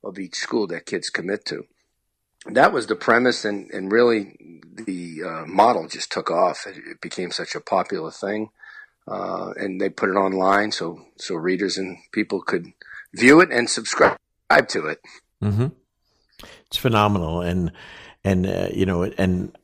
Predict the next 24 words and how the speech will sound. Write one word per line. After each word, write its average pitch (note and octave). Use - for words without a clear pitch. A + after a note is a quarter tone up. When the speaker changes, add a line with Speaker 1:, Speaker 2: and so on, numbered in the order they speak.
Speaker 2:
and F#2+
when G2+
something's G2+
good, G#2+
then F#2
other F#2+
people, E2+
you F#2
know, D#2+
copy F#2+
it, -
you F#2+
know, E2+
other, D#2+
you F#2
know, E2
Speaker 1:
<laughs> -
Yeah. D3
Speaker 2:
you A2+
know, E2+
and D#2
stuff -
like D#2+
that. F2+